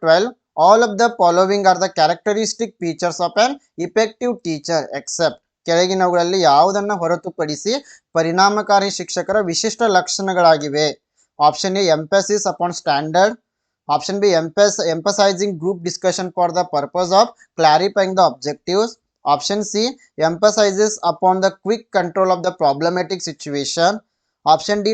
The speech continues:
differential treatment meted out to students of his class.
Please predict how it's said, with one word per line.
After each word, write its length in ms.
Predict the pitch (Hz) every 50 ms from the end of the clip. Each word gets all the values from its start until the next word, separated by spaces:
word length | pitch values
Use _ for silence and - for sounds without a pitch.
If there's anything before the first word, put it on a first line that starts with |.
| 185 160 165
differential 680 | 160 - - 190 196 208 202 - 214 214 214 214 196 -
treatment 580 | 180 165 170 170 - 175 185 190 208 247 240 - _ _ _ _ - 156 165
meted 320 | 180 190 196 - 220 226 214 - 175 180
out 140 | 185 180 - -
to 120 | 196 190 185 -
students 360 | 180 165 160 165 165 156 - 160
of 60 | 151 156
his 160 | 156 156 135
class. 340 | - - 151 135 123 123